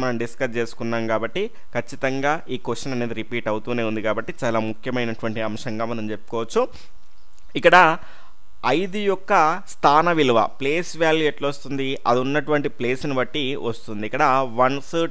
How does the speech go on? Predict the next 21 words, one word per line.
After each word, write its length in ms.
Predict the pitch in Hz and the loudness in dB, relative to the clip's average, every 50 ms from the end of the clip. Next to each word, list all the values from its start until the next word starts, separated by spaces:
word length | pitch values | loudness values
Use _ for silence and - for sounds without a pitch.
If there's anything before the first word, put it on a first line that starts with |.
| - - 143 | -2 -2 0
tens, 380 | 131 127 135 139 - - - 165 165 - - | 0 0 0 -2 -4 -4 -4 -4 -4 -2 0
తర్వాత 320 | 135 135 131 131 - - 147 131 131 143 - - - - - - - - 127 | 2 2 2 2 2 2 2 2 2 2 0 -4 -6 -6 -6 -6 -2 0 2
hundreds, 500 | 127 143 151 151 160 156 - - - 160 - - - 127 | 2 2 2 2 2 2 0 -2 -4 -4 -4 -2 2 2
thousands, 520 | 117 120 120 113 120 113 110 107 - 113 104 - - | 4 4 2 2 0 0 0 -2 -4 -4 -4 -4 -2
ఎన్నో 180 | 127 139 151 156 - | -2 0 0 0 0
ప్లేస్లో 360 | 160 151 147 143 - 147 143 139 139 | 0 0 0 0 -2 -2 -2 -2 -2
ఉంది? 140 | 135 139 135 139 - - 123 | -2 -2 -2 -2 -2 0 0
thousands 440 | 120 127 139 131 147 147 147 - - - | 2 2 0 0 0 -2 -2 -2 -4 -4
ప్లేస్లో 380 | 135 120 117 - - 120 123 143 131 | -4 -4 -4 -4 -4 -2 -2 0 0
ఉంది. 180 | 113 107 107 - - - 123 | 0 0 -2 -4 -4 -4 -2
ఎన్ని 180 | 135 156 170 175 170 | -2 0 0 0 0
ఉన్నాయి 240 | 165 165 160 156 156 147 | 0 2 0 0 0 0
ఇక్కడ 160 | - 151 151 151 147 - - | 0 0 2 2 2 2 0
thousands? 480 | 139 139 139 131 143 143 143 - 143 143 139 135 139 139 - - | 0 0 0 0 -2 -2 -2 -2 -2 -2 -2 -2 -2 -4 -2 -2
five 180 | 127 120 123 135 135 | 0 0 0 0 0
ఉన్నాయి 240 | 131 123 110 104 101 107 | 0 -2 -2 -2 0 -2
కాబట్టి 360 | 101 101 110 110 - 190 202 185 196 - - - - - | -2 -2 -2 -2 -4 -4 -4 -4 -4 -6 -8 -8 -6 -4
ఫైవ్ 220 | - 113 110 113 - - 113 | -2 -2 -2 -2 -2 -2 -2
థౌజండ్ 380 | 107 104 101 95 117 147 180 - - 101 | -2 -2 -2 -4 -4 -6 -6 -6 -4 -4
అవుతుంది. 500 | 104 98 - - 92 92 98 104 110 104 - - - - - - - - - - | -4 -4 -4 -6 -6 -6 -4 -4 -4 -4 -4 -6 -8 -8 -8 -8 -8 -6 0 4
లేదంటే 320 | 151 165 170 165 165 190 | 6 6 6 6 4 4